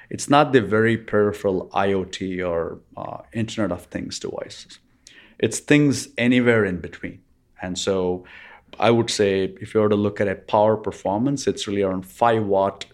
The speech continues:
ten watt, twenty watt capable systems. So smart vision systems, robotics, industrial automation,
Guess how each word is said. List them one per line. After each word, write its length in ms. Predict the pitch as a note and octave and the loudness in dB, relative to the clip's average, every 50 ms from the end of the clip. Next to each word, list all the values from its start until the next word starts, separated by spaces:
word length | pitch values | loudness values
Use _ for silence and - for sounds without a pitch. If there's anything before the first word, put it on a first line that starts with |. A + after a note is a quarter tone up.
| _ _ | _ _
ten 300 | - - G#2+ G#2 G2+ G2 | -6 -4 -4 -2 -2 -2
watt, 360 | F#2+ F#2+ F#2 F2+ F2+ - - - | -2 -2 -2 -2 -4 -8 -12 -10
twenty 340 | - G#2 F#2+ F2+ - G2 | -8 -6 -6 -8 -8 -8
watt 300 | F#2+ F2+ F2+ F2 E2+ - | -6 -4 -4 -6 -6 -12
capable 380 | - - - - - - - - | -14 -16 -14 -14 -14 -16 -16 -16
systems. 560 | - - - - - - - _ - - - - _ _ _ _ _ _ - - - - _ | -16 -16 -18 -18 -18 -20 -20 _ -20 -20 -20 -20 _ _ _ _ _ _ -20 -20 -20 -20 _
So 380 | - - F2 F2 F2 F2 - - _ _ _ _ _ | -8 -6 -4 -4 -4 -6 -8 -14 _ _ _ _ _
smart 420 | - - - G#2+ G#2 G2 F#2+ - | -6 -2 2 4 4 4 2 0
vision 320 | G#2+ A2 A#2 A2+ B2 A#2 A2+ | -2 -2 0 0 0 0 -2
systems, 720 | A2+ - A#2+ G#2+ - - G#2+ G#2 A2 - - - - - _ _ _ _ _ _ _ _ _ _ - | -2 -4 -8 -8 -8 -10 -10 -10 -10 -10 -12 -12 -14 -14 _ _ _ _ _ _ _ _ _ _ -6
robotics, 720 | F#2+ F2+ F2+ G2 G2+ G2+ G2 G2+ G2+ - - - - - _ _ _ _ _ _ _ _ _ _ _ _ | -4 -2 0 0 0 0 0 -2 -4 -6 -10 -10 -10 -12 _ _ _ _ _ _ _ _ _ _ _ _
industrial 600 | - A2 G2+ F#2 F#2 F2+ F2+ - - A2+ G2+ G2 | -2 0 2 2 2 2 2 0 0 0 2 2
automation, 840 | F#2+ F#2+ F#2+ F#2+ F#2+ F#2 F#2 F#2+ - - - F2+ F2+ F2+ F2+ F#2 - | 2 2 0 0 -2 -2 -2 -2 -2 -4 -4 -6 -8 -8 -10 -12 -14